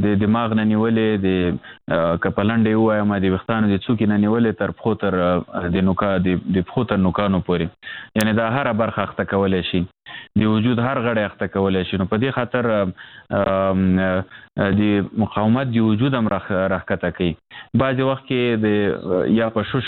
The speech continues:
کې اوبو رامنځته تګ یا د خېټه کې اوبو رامنځته تګ، کېدای شي هغه د دې لامل، اه، لامل له وجې چې شکر ناروغي کله کله د وجود مقاومت هم راښکته ته کوي. هغه ناروغان چې،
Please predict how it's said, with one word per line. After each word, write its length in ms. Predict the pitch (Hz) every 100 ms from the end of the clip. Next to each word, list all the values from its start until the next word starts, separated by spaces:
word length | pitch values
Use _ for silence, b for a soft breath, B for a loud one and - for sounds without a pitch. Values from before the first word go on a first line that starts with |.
| -
کې 60 |
اوبو 460 | 117 113 110 107 113
رامنځته 400 | 110 107 104 107 104
تګ 180 | 98
یا 100 | 101
د 100 | 90
خېټه 320 | 90 135 123 113
کې 60 | 113
اوبو 320 | 107 110 107
رامنځته 400 | 104 107 95 98
تګ، 100 | 101 92 B B B -
کېدای 220 | 110 120
شي 80 | 120
هغه 220 | 110 117
د 180 | 110 107
دې 120 | 120 120
لامل، 380 | 113 117 117 110
اه، 340 | 92 104 101
لامل 380 | 98 107 110 117
له 140 | 113 110
وجې 440 | 113 110 113 107
چې 160 | 104 95 - B B
شکر 540 | - 107 131 131 117 113
ناروغي 340 | 110 110 127
کله 220 | 139 143
کله 240 | 135 135 117
د 80 | 110 107 101
وجود 240 | 107 139
مقاومت 520 | 123 110 104 113 147
هم 120 | 120 101
راښکته 260 | 92 98 95
ته 60 |
کوي. 160 | 92 101
هغه 220 | 127 135
ناروغان 500 | 131 127 123 131 135
چې، 200 | - 117